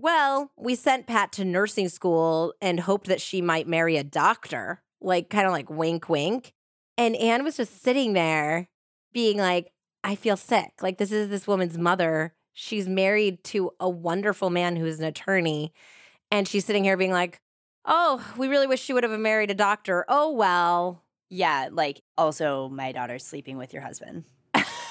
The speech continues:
Speaker 1: Yeah. And she said she couldn't tell what Marty was thinking. She was like, "How is Marty standing this? This is his mother-in-law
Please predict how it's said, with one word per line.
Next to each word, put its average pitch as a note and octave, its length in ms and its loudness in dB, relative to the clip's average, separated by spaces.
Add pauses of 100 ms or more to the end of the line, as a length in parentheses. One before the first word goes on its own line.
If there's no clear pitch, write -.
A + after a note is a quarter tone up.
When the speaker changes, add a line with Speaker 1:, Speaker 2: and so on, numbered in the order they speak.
(420)
Speaker 1:
Yeah. D4+ 580 2 (400)
And F4 160 4
she F4+ 160 0
said F4 180 2
she E4+ 140 -4
couldn't C#4+ 260 -4
tell C4 260 2
what G3+ 440 2
Marty G#3+ 280 2
was F#3+ 140 2
thinking. D#3 400 -4
She - 140 -8
was G#3 80 -6
like, G3 140 0
"How G3 200 2
is C4 100 -2
Marty F#3 280 -2
standing A3+ 480 -2
this? - 240 -10
This G3+ 160 -4
is A3 120 -6
his F#3 320 2 (120)
mother-in-law F3+ 960 -2